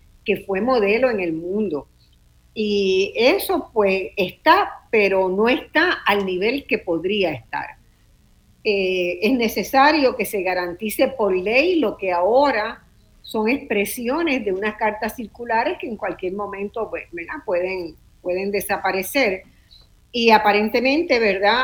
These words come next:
hay un proceso de formalización, hay un proyecto de ley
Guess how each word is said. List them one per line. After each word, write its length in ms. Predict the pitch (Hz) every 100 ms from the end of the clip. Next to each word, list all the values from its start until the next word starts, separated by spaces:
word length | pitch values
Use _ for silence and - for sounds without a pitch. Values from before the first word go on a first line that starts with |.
| - 196
hay 340 | 202 220 226
un 220 | 226 226
proceso 480 | 240 233 254 240 247
de 120 | 220
formalización, 960 | 220 214 202 202 202 220 202 349 415 254
hay 120 | 208
un 140 | 214
proyecto 540 | 208 214 196 208 - 214
de 160 | 208
ley 420 | 220 277 370 349